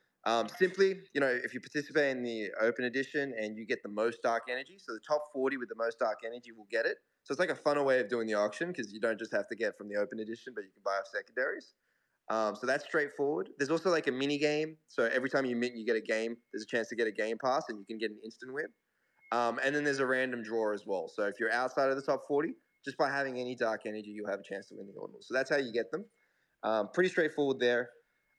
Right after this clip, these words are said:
Uh, what happens then if you win an ordinal is you'll get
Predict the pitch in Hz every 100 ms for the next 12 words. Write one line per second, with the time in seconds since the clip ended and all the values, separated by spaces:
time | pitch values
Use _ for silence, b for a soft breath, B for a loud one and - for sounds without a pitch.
0 | - 117 110 - - _ _ _ - 127
1 | 151 147 165 180 170 147 123 117 110 113
2 | - 117 110 110 131 123 117 107 - _
3 | - 110 110 120 110 101 107 123 120 120
4 | 123 117